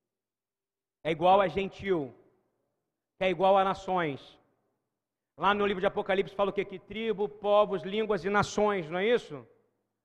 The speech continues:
Mesmo você sendo goim, repita, mesmo eu sendo gentil, quando eu entro no sistema do reino, eu tenho que amar a constituição desse reino.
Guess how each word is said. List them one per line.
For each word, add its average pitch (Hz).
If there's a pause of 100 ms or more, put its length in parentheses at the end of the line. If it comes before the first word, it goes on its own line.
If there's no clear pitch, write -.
(500)
Mesmo 233
você 233
sendo 233
goim, 208 (1120)
repita, 180
mesmo 233
eu 233
sendo 196 (680)
gentil, 190 (600)
quando 190
eu 196
entro 226
no 220
sistema 214
do 202
reino, 170 (1300)
eu 185
tenho 196
que 202
amar 175 (340)
a 156
constituição 185
desse 160
reino. 131